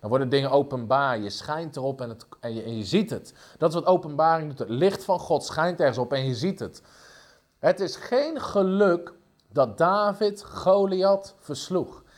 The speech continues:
Het was openbaring van wie God is. Is het geluk dat de ene christen wandelt in overwinning, in de zegen van God, dat zijn gebeden verhoord worden,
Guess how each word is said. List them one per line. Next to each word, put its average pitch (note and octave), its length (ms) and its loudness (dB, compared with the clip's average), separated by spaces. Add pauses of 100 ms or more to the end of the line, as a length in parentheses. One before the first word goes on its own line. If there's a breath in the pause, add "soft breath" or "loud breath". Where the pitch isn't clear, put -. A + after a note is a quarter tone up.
(140 soft breath)
Het D3+ 180 2
was D3+ 220 2 (100)
openbaring E3+ 1080 0
van C#3 220 -4
wie B2 120 -6
God E3 340 -6
is. - 360 -16 (460 soft breath)
Is A3 120 6
het A3+ 160 0
geluk F3 480 4
dat G3+ 160 2
de F3+ 60 -2
ene G#3+ 280 -2
christen G#3 580 -4
wandelt G3 500 0
in D3 100 -8
overwinning, F3+ 840 -2
in F3 180 -6
de F3 80 -2
zegen E3+ 400 2
van E3 200 -8
God, G3 320 0
dat D#3 180 -4
zijn C#3 140 -6
gebeden D#3+ 480 2
verhoord D#3+ 380 0
worden, F#3 320 2